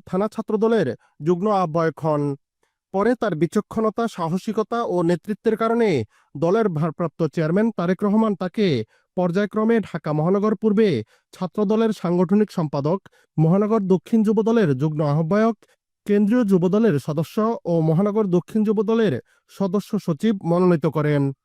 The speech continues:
সোমবার রাজধানীর গুলশানে বিএনপি চেয়ারপারসনের কার্যালয়ে এক সংবাদ সম্মেলনে দুইশো সাঁইত্রিশটি আসনে দলীয় প্রার্থীদের নাম ঘোষণা করেন বিএনপির মহাসচিব মির্জা ফখরুল ইসলাম আলমগীর।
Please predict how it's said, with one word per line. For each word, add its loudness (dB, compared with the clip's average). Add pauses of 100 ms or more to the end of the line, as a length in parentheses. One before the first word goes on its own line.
(300)
সোমবার 0
রাজধানীর 0
গুলশানে 0 (260)
বিএনপি 2
চেয়ারপারসনের -2
কার্যালয়ে 0 (260)
এক -6
সংবাদ -2
সম্মেলনে 2 (440)
দুইশো 2
সাঁইত্রিশটি -2
আসনে 0
দলীয় 2
প্রার্থীদের -2
নাম 0
ঘোষণা -2
করেন 0 (300)
বিএনপির 2
মহাসচিব -2 (100)
মির্জা -2 (260)
ফখরুল 0
ইসলাম 0
আলমগীর। 0